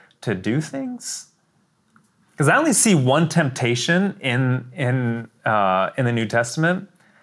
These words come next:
I don't see a temptation of Peter. I don't see a temptation of, like, we don't see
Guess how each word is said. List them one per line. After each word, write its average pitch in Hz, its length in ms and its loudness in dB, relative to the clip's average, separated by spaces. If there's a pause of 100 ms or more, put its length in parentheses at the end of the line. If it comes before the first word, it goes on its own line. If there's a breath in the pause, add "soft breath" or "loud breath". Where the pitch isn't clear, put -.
(240 soft breath)
I 139 80 0
don't 214 140 4
see 226 180 2
a 202 40 2
temptation 180 560 2
of 123 120 -2
Peter. 147 480 0
I - 60 0
don't 147 140 0
see 139 340 0
a 123 120 2
temptation 139 640 -2
of, 113 300 0 (320 loud breath)
like, 139 120 2
we 160 100 4
don't 208 160 2
see 175 500 2